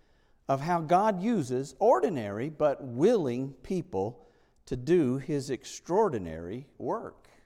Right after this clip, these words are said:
If you were here last week, you heard the message I preached from Isaiah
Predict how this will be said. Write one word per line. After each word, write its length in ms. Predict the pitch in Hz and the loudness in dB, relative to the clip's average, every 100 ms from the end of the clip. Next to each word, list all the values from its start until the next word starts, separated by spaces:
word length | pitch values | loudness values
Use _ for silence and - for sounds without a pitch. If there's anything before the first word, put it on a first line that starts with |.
| _ _ _ _ _ _ _ _ _ _ _ _ _ _ _ | _ _ _ _ _ _ _ _ _ _ _ _ _ _ _
If 140 | 151 180 | -8 -2
you 80 | |
were 100 | 175 | 0
here 200 | 170 220 | 2 4
last 340 | 180 160 143 165 | 4 2 0 -2
week, 320 | 196 160 - | 0 0 -2
you 160 | 147 131 | -6 -4
heard 260 | 156 165 | -4 -4
the 80 | 117 | -4
message 380 | 120 147 123 117 | -6 -8 -8 -4
I 140 | 113 | -4
preached 340 | 110 160 151 - | -4 -8 -8 -10
from 220 | 120 113 | -12 -8
Isaiah 540 | 123 110 131 120 98 | -8 -4 -2 -2 -4